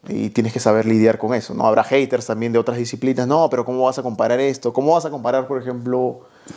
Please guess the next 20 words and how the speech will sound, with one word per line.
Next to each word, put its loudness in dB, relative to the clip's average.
fútbol 6
con 2
calistenia?", 2
que 0
también 2
lo 6
he 4
hecho. -8
Y, 4
y 4
no 6
entienden 2
que, 0
que 4
lo 2
que 4
yo 6
hago 2
es -6
básicamente, 0